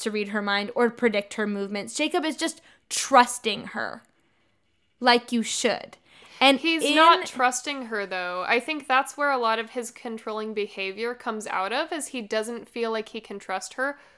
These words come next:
Speaker 2: or control her. So he tries to take more than what he can get every opportunity that he can.
Speaker 1: I don't know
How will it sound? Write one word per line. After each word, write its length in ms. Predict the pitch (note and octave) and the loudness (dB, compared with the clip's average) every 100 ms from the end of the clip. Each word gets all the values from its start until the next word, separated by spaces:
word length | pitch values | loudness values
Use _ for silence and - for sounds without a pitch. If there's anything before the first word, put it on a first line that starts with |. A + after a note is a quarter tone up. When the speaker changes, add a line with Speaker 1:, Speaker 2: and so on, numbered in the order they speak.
| _ - | _ 2
Speaker 2:
or 180 | B3+ | 4
control 460 | C4 A#3+ A3 A3+ A3 | 4 -2 -6 -4 -4
her. 240 | G#3 - | -4 -10
So 200 | G#3 - | -8 -2
he 120 | A3 A3 | 0 0
tries 280 | - A#3 A#3 | -2 -4 -6
to 100 | A#3 | -12
take 520 | - A3+ A3 G#3+ - _ _ - | -8 -4 -4 -6 -20 _ _ -10
more 300 | G#3+ A3 A3+ | -2 0 0
than 200 | G#3+ G#3 | -2 -4
what 180 | G3+ G3+ | -4 -6
he 140 | A3 | -10
can 200 | G#3 G3+ | -10 -8
get 300 | G3 G3 F#3 - | -4 -4 -6 -8
every 220 | G#3+ G3+ G3+ | -8 -4 -4
opportunity 580 | G3 G3+ - G3 F#3+ G3 | -4 -8 -14 -14 -12 -10
that 160 | - | -12
he 120 | - G#3+ | -12 -16
can. 500 | - G3+ F#3 - A#3+ | -14 -10 -10 -10 -6
Speaker 1:
I 100 | F#4 | 0
don't 160 | A#4 | 2
know 180 | A#4+ B4 | 6 6